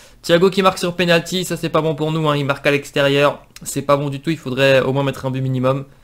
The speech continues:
Il va falloir marquer, les gars, il va falloir marquer, sinon ça risque d'être compliqué. Heureusement que Thiago rate un, un penalty parce que sinon c'était deux zéro.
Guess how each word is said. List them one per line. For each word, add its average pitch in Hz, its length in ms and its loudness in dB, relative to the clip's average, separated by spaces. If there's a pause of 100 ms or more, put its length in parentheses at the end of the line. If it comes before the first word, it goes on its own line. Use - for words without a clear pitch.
(260)
Il 123 60 -4
va 117 60 -4
falloir 131 200 -2
marquer, 131 280 -6
les 113 100 -4
gars, 101 180 -10 (180)
il 123 60 -8
va 123 80 -2
falloir 123 240 -2
marquer, 135 500 -4 (800)
sinon 135 320 -8
ça 131 160 -6
risque 127 160 -4
d'être 123 120 -6
compliqué. 135 340 -6
Heureusement 143 340 0
que - 60 -12
Thiago 165 260 0
rate 151 220 0
un, 139 280 2
un 143 160 2
penalty 160 420 0
parce 240 140 0
que 147 80 -4
sinon 151 220 -4
c'était - 220 -4
deux 143 140 0
zéro. 147 380 4